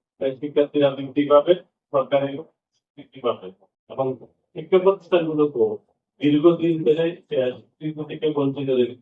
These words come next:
প্রত্যেক সরকারের এই বিশেষ যুগে থেকে এই বেসরকারি শিক্ষা প্রতিষ্ঠান কর্মকে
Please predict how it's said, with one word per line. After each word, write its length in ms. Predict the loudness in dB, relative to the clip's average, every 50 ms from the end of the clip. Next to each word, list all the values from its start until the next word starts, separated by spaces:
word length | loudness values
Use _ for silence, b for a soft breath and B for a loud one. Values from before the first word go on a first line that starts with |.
| _ _ _ _
প্রত্যেক 1300 | -20 -20 -20 _ _ _ _ _ _ _ _ _ _ _ _ _ _ _ _ _ _ _ 2 2 2 2
সরকারের 460 | 2 -2 -2 -2 -2 -2 -4 -4 -4 -10 -10 -6
এই 180 | -4 -4 -4 -4 -6 -12 _ _ _ _ _ _ _ _ _ _ _ _ _ _ _ _ _ _
বিশেষ 260 | -12 0 4 4 4 4 2 -2
যুগে 220 | -2 -2 0 2 2
থেকে 240 | 4 2 4 4 2
এই 140 | 2 2 2 0
বেসরকারি 600 | -4 -10 -8 -6 -4 0 2 2 2 2 0 -6 -6
শিক্ষা 260 | -6 -8 -10 -10 -12
প্রতিষ্ঠান 380 | -12 -12 -12 -12 -12 -10 -8 -8
কর্মকে 460 | -6 -6 -4 -4 -4 -4 -4 -6 -8